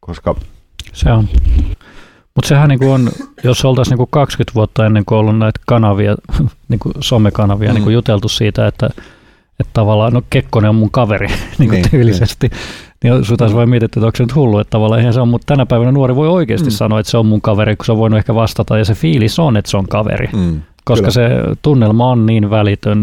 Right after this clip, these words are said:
Speaker 1: Joo.
Speaker 2: olohuoneesta, tehdään niitä lähetyksiä
Speaker 1: Kyllä.
Speaker 2: ja, ja kerrotaan ja seurataan joka päivä.
Speaker 1: Mm.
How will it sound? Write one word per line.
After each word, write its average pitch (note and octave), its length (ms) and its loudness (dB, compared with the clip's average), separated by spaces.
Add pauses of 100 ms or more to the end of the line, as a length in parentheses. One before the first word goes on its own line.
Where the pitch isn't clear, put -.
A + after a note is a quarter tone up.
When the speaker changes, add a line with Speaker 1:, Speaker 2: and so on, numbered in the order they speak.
Speaker 1:
Joo. F2+ 100 0
Speaker 2:
olohuoneesta, A2 640 0
tehdään A2+ 420 0
niitä A2+ 220 -2
lähetyksiä - 560 -2
Speaker 1:
Kyllä. A#2 120 0 (100)
Speaker 2:
ja, G#2+ 200 0
ja A2+ 260 -2
kerrotaan G#2 560 -2
ja G#2 140 0
seurataan A2+ 540 -2
joka - 180 -4
päivä. A2+ 380 -2
Speaker 1:
Mm. F#2+ 220 -4